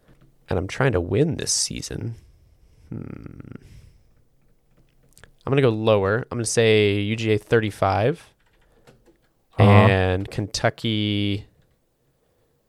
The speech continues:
Speaker 1: seventeen. Get a little bit closer. You know,
Speaker 2: Okay.
Speaker 1: closest to without going over.
Speaker 2: Yeah.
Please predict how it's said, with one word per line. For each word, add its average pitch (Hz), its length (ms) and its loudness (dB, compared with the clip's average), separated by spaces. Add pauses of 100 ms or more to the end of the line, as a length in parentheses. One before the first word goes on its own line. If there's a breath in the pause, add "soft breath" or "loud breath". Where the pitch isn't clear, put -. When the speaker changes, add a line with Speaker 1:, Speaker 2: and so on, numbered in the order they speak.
(480)
Speaker 1:
seventeen. 98 640 -2 (680)
Get 117 80 2
a 110 40 6
little 107 140 6
bit 92 60 0
closer. - 340 -6 (920)
You - 80 -6
know, 143 60 4
Speaker 2:
Okay. 139 280 0
Speaker 1:
closest 143 300 -2
to 139 80 -2
without 117 200 0
going 98 180 -4
over. - 240 -10 (840)
Speaker 2:
Yeah. 104 200 4